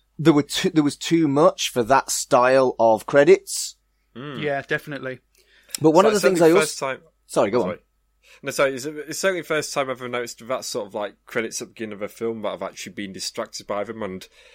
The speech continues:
Speaker 2: I've seen quite a lot of these older type films and they've never distracted like this one did.
Speaker 3: Yeah, I agree.
Speaker 1: I think so too.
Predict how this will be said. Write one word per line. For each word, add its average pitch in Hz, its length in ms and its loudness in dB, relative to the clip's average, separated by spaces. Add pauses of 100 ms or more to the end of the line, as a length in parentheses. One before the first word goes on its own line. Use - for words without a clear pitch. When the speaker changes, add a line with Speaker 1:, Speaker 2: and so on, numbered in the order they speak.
(240)
Speaker 2:
I've 113 200 -6 (100)
seen - 380 -12
quite 107 320 -8
a 101 60 -12
lot 107 240 -6
of 123 120 -10 (360)
these 101 280 -10
older 101 240 -6
type - 280 -8
films 110 300 -10
and 90 120 -12
they've 90 120 -12
never 101 300 -12
distracted - 720 -14
like 98 380 -10
this - 200 -12
one 95 180 -16
did. 110 180 -10
Speaker 3:
Yeah, 143 180 -6
I 135 80 -8
agree. 131 320 -12
Speaker 1:
I 117 140 0
think 107 220 -6
so 95 180 -6
too. 110 380 -4